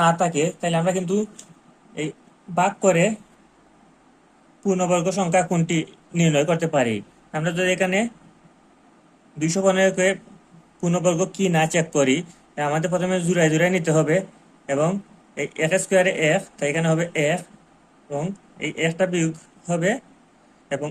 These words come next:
এই পনেরোটা এখানে বসবে, প্লাস এই একের ডবল, এই দুই হবে এখানে। এখন আমাদের এখানে এমন একটি সংখ্যা বসাতে হবে, যাতে গুণ করলে এই একশো পনেরো থেকে ছোট থাকে। এখন আমরা এখানে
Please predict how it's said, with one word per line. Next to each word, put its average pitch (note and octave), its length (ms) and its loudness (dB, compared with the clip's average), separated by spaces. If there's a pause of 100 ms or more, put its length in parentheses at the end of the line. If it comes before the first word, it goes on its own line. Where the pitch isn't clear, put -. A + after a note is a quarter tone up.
এই E3 120 0
পনেরোটা E3+ 420 2
এখানে D3+ 260 0
বসবে, B2+ 300 -4 (640)
প্লাস D3+ 160 -2 (160)
এই F#3 60 2 (220)
একের F#3+ 280 0
ডবল, F#3 200 2 (140)
এই - 80 -8 (120)
দুই E3+ 180 0
হবে F#3 240 4
এখানে। C3+ 280 0 (540)
এখন E3 220 -4
আমাদের F#3 360 2
এখানে G3 200 2 (120)
এমন F#3 180 0
একটি G3+ 160 -6
সংখ্যা F#3 220 2
বসাতে F3+ 260 0
হবে, E3 160 0 (800)
যাতে D3+ 280 0 (2250)
গুণ F3 220 -2 (100)
করলে G3+ 260 2
এই F#3 100 0
একশো F#3+ 220 -6
পনেরো F#3 260 0
থেকে F#3+ 140 0 (100)
ছোট F#3+ 120 -4 (120)
থাকে। B2+ 220 -2 (600)
এখন E3 200 -6
আমরা E3+ 160 2
এখানে F#3+ 180 0